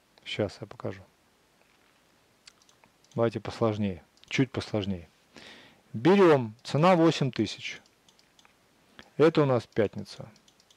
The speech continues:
Двадцать пятого, да. Тут у нас цена восемь тысяч. Берём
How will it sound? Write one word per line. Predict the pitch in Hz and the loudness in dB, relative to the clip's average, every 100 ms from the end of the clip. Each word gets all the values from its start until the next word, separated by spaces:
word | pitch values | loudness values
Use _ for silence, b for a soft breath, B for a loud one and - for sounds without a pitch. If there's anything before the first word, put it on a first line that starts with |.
| _ _ _ _ _ _ _ _ _ _ _ | _ _ _ _ _ _ _ _ _ _ _
Двадцать | 120 104 101 - | -10 -8 -10 -12
пятого, | - 104 - 113 - _ - | -10 -10 -10 -20 -20 _ -2
да. | 123 139 139 _ B B B B - | 2 2 -2 _ B B B B 2
Тут | 190 180 | 2 4
у | |
нас | 170 151 | 4 4
цена | - 156 147 | 2 2 2
восемь | 135 139 - 160 | 2 0 0 0
тысяч. | 226 233 - 196 - 131 | 4 2 4 2 2 -4
Берём | 113 120 143 151 139 113 | -2 4 6 8 6 4